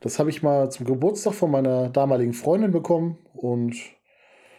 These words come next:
ja, war seitdem immer ein treuer Begleiter und ist jetzt aber ein bisschen abgewetzt und deswegen bin ich schon seit längerer Zeit ein bisschen auf Portemonnaie-Suche und wollte auch jetzt dann mal was Seriöseres.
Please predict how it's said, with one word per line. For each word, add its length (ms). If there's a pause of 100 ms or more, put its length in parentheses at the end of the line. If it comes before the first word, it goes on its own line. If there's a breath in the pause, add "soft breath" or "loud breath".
(480 soft breath)
ja, 200
war 180
seitdem 360
immer 140
ein 60
treuer 300
Begleiter 540
und 80
ist 100
jetzt 180
aber 200
ein 160
bisschen 260
abgewetzt 640
und 120
deswegen 320
bin 80
ich 120
schon 380 (580 loud breath)
seit 260
längerer 320
Zeit 200
ein 60
bisschen 220
auf 120
Portemonnaie-Suche 880 (320 loud breath)
und 380
wollte 280
auch 140 (220)
jetzt 240
dann 80
mal 120
was 200
Seriöseres. 960